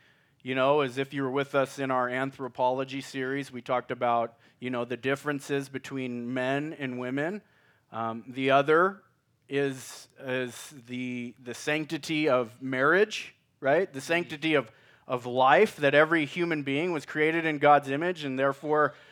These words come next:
Speaker 1: uh, life is important, and that we ought to be fighting to save life, you know, that,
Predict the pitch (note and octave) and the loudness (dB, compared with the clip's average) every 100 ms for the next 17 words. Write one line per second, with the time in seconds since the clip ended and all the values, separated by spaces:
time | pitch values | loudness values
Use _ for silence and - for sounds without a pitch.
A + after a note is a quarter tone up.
0 | _ _ - C3+ B2 A#2+ A#2 G2 C#3 C#3+ | _ _ -2 2 2 2 -2 -4 4 8
1 | D#3+ F3+ D3+ C3+ C3+ A#2+ - E3 G#3 A3 | 8 6 2 -4 -4 -6 0 2 2 0
2 | A#3+ - - - C3+ C3+ C3 C#3+ D#3 F3 | -4 -10 -12 -8 -4 0 0 0 4 6
3 | D#3+ D3 C#3 - D3+ E3 F#3 F3 - C3 | 6 2 -4 2 4 6 4 0 -4 -6
4 | - D#3+ F3+ D#3+ E3+ G3 G3 - _ _ | 2 4 4 8 8 8 4 -8 _ _
5 | - C3+ D3 D3+ - C3+ C3 - | -10 -8 -8 -12 -6 2 2 0